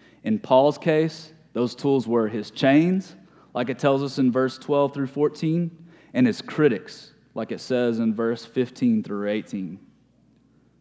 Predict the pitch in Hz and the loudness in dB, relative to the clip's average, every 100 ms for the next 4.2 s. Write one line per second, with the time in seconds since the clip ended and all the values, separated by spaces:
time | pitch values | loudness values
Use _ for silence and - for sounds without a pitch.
0 | _ _ _ _ _ - 120 120 - 135 | _ _ _ _ _ -2 0 0 0 0
1 | 123 113 113 117 117 113 104 127 120 110 | 0 0 0 2 2 -2 -2 -4 -4 -4
2 | 117 117 120 127 120 156 170 160 156 131 | -2 -2 -4 -6 -4 0 2 2 0 0
3 | 131 127 143 156 - 123 - 165 160 113 | 2 4 2 -2 -8 -8 -4 0 2 0
4 | 76 | -2